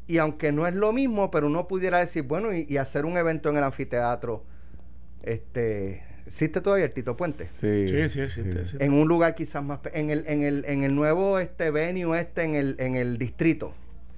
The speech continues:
Speaker 1: frente a, a, al
Speaker 2: District
Speaker 1: centro de
Speaker 2: Life.
Speaker 1: convenciones.
Speaker 2: District Life.
Speaker 1: En el mismo centro de
Speaker 3: Que no,
Speaker 1: convenciones.
Speaker 3: que no ha abierto y
Speaker 1: No,
Speaker 3: que, y que
Speaker 1: yo
Speaker 3: está ready para
Speaker 1: entiendo,
Speaker 3: abrir.
Speaker 1: yo entiendo que no se puede.
Speaker 2: Estábamos para la inauguración cuando
Speaker 3: Sí,
Speaker 2: empezó
Speaker 3: está ready
Speaker 2: esto.
Speaker 3: para abrir.
Speaker 1: Yo entiendo que no se puede.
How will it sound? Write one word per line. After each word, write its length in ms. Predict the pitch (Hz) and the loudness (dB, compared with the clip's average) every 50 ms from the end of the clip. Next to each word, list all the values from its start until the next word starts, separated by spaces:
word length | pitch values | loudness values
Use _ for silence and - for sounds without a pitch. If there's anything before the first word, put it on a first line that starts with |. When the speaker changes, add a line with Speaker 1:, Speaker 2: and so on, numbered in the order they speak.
| - - - | -12 -12 -8
Speaker 1:
frente 380 | - 139 135 127 - - 135 131 | -4 -4 -2 -2 0 2 2 2
a, 220 | 127 127 127 120 123 | 4 2 2 0 0
a, 380 | - 120 120 117 110 107 104 104 | 0 0 0 0 0 0 0 2
al 20 | 107 | 2
Speaker 2:
District 180 | 123 113 123 151 131 | 2 4 4 6 8
Speaker 1:
centro 80 | 143 139 | 8 6
de 60 | 123 | 6
Speaker 2:
Life. 100 | 101 - | 6 2
Speaker 1:
convenciones. 520 | 170 170 165 160 143 - - 135 123 107 117 | 0 0 0 0 -2 -2 -4 -4 -4 -2 -2
Speaker 2:
District 200 | 113 110 110 101 | -2 -2 0 -2
Life. 120 | 90 - - - - - - 180 | -2 -4 -6 -10 -12 -4 -2 0
Speaker 1:
En 120 | 185 180 | 2 4
el 100 | 185 180 | 4 4
mismo 320 | 175 185 208 208 220 220 214 | 4 4 4 4 2 0 0
centro 340 | - 214 208 196 - 196 | 0 -2 -2 -2 -4 -6
de 40 | 196 | -4
Speaker 3:
Que 60 | - | -4
no, 40 | 190 | -4
Speaker 1:
convenciones. 520 | 190 180 180 175 156 151 147 147 160 175 175 | -2 -2 -2 0 2 4 4 6 6 4 4
Speaker 3:
que 140 | - 156 143 | 4 4 6
no 80 | 160 | 6
ha 20 | 180 | 6
abierto 440 | 190 185 185 190 208 - 277 277 262 | 6 6 4 2 0 0 -2 0 0
y 60 | 233 151 | 2 2
Speaker 1:
No, 60 | 165 | 2
Speaker 3:
que, 100 | 170 170 - | 2 2 0
y 80 | 165 | 0
que 100 | 135 151 | 0 2
Speaker 1:
yo 80 | 143 185 | 4 4
Speaker 3:
está 120 | 160 160 | 4 4
ready 180 | 160 165 175 220 | 4 4 4 4
para 120 | 220 202 156 | 4 2 2
Speaker 1:
entiendo, 140 | 147 151 151 | 0 -2 -2
Speaker 3:
abrir. 120 | 156 - - - - - 123 | -4 -6 -10 -12 -12 -10 -6
Speaker 1:
yo 100 | 110 151 | -4 -4
entiendo 420 | 165 156 - 190 196 214 214 208 - | -4 -2 -2 -2 -2 0 0 -2 -2
que 120 | - 147 131 | -2 -2 -2
no 140 | 135 156 - | -2 -2 -2
se 160 | - 170 - | -2 -4 -4
puede. 320 | - 110 120 120 110 107 | -2 -2 -2 -2 -2 -2
Speaker 2:
Estábamos 380 | - - - 95 92 98 104 101 | -4 -6 -4 -2 -2 -2 0 0
para 120 | - 113 | 0 0
la 60 | 117 120 | 0 0
inauguración 600 | 120 120 120 123 135 131 160 - - 330 330 - | 0 0 0 0 -2 -2 -2 -4 -4 -4 -6 -6
cuando 220 | - 135 113 113 123 | -4 -4 -2 0 2
Speaker 3:
Sí, 100 | 127 139 | 4 4
Speaker 2:
empezó 380 | - 98 95 92 101 - - 123 | 4 2 0 -2 -2 0 2 4
Speaker 3:
está 100 | 120 131 | 4 4
ready 120 | 139 147 | 4 4
Speaker 2:
esto. 80 | 160 156 | 2 2
Speaker 3:
para 100 | 110 104 | 0 -2
abrir. 240 | 107 - 90 - - - - | -2 -4 -4 -6 -8 -8 -2
Speaker 1:
Yo 140 | 123 147 | 0 2
entiendo 400 | 160 170 160 196 202 214 214 190 | 2 2 2 2 2 2 0 -2
que 80 | 156 147 | -2 -2
no 100 | 135 131 | -2 -2
se 140 | - 156 143 | -2 -4 -4
puede. 360 | - 127 120 101 82 82 | -4 -4 -4 -4 -4 -6